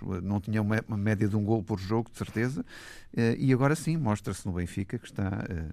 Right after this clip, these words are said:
que está aqui para durar. Eh, é uma grande opção para Jorge Jesus, é, para mim, de facto, a, a opção mais, mais garantida para Jorge Jesus,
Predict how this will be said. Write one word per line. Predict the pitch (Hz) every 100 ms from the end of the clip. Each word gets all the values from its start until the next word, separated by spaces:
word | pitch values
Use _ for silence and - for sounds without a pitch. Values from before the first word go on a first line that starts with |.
| 87 - -
que |
está | - 90
aqui | 85 92
para | 85
durar. | 82 85 87 104 104 - - - -
Eh, | 90 87
é | 98
uma | 92
grande | 92 104 101
opção | 92 -
para | 87 92
Jorge | 90
Jesus, | 85 98 113 139 -
é, | - 95 98
para | 90
mim, | 87 90 90 -
de |
facto, | - 90 -
a, | 92 -
a | 92
opção | 95 - 87
mais, | 90 87 90 - - - -
mais | - 98 98
garantida | 110 104 95 107 98
para | 101
Jorge | 95 95 90
Jesus, | 92 101 104